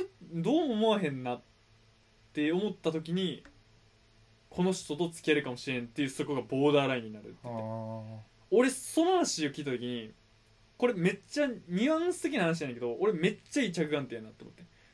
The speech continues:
Speaker 1: だから極端な話、ジタバタすんなよってことやと思うんだよ。
Speaker 2: あー。
Speaker 1: その、ジタバタしてる男も見たないと思うね。
Speaker 2: なるほどね。
Speaker 1: だからお前とかめっちゃジタバタしてまう時あるやん。
Speaker 2: 俺はめっちゃジタバタする。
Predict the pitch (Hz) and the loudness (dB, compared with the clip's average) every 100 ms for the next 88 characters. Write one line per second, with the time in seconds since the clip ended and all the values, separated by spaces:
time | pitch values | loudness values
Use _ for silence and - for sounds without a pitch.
0 | - 143 - 247 240 349 427 415 175 147 | -10 -8 -2 0 2 4 4 4 2 0
1 | - 131 - - _ _ _ _ _ - | -2 -4 -4 -10 _ _ _ _ _ -18
2 | 160 143 453 480 202 160 123 - - 185 | -10 -2 2 4 6 6 2 -6 -4 -4
3 | 120 117 151 _ - 123 107 107 104 151 | -4 -6 -8 _ -10 -6 -6 -8 -4 0
4 | 151 147 143 143 143 139 135 131 117 117 | 2 2 2 2 2 2 0 -2 -6 -12
5 | _ - 160 143 _ _ _ _ _ _ | _ -8 -8 -8 _ _ _ _ _ _
6 | _ _ _ _ 175 185 381 427 240 170 | _ _ _ _ -4 -2 4 4 6 4
7 | 165 - 208 196 202 208 147 127 127 165 | 2 0 0 2 0 0 -2 -2 -6 -4
8 | 226 175 147 120 113 - - - 139 143 | 0 0 -2 -6 -12 -18 -16 -2 2 4
9 | 143 143 143 170 285 320 - - _ _ | 2 0 0 2 2 0 -10 -20 _ _
10 | _ _ _ - - - - - - - | _ _ _ -20 -20 -20 -20 -20 -20 -18
11 | - - 139 220 330 - 175 160 220 - | -10 -6 0 6 6 6 2 4 2 2
12 | 220 - 392 233 170 165 160 151 143 120 | -2 4 4 6 2 0 -2 0 0 -2
13 | 113 - _ 143 170 190 185 170 165 170 | -6 -12 _ -6 0 2 4 2 -2 -2
14 | 170 175 139 120 107 - - | 0 2 0 0 -8 -14 -20